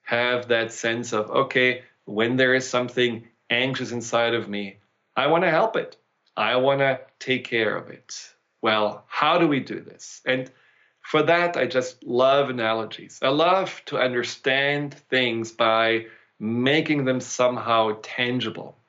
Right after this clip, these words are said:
something that makes sense to us, where we really can look at it and say, "Okay, well, maybe if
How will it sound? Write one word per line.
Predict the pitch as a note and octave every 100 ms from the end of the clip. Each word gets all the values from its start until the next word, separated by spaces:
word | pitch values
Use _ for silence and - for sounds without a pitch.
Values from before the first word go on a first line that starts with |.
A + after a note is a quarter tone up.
| _
something | - C#3 C#3 C#3
that | B2+ A#2+ A#2 - _ _
makes | A2+ A2+ B2+ B2+
sense | - - - A#2 A2+
to | - -
us, | - - -
where | A2+
we | A#2+
really | A#2 C3 C3+
can | C3 B2+ A#2
look | A#2 B2+
at | C3 A#2+
it |
and | A2+ A2+
say, | B2 A#2
"Okay, | C3 C3+ C3 B2 A#2+ - _ _ _ _ _ -
well, | A2+ A#2 A#2 A2+ - -
maybe | A2 A#2 C#3 D#3 C#3+ B2+ G#2
if | A#2 A2+ - -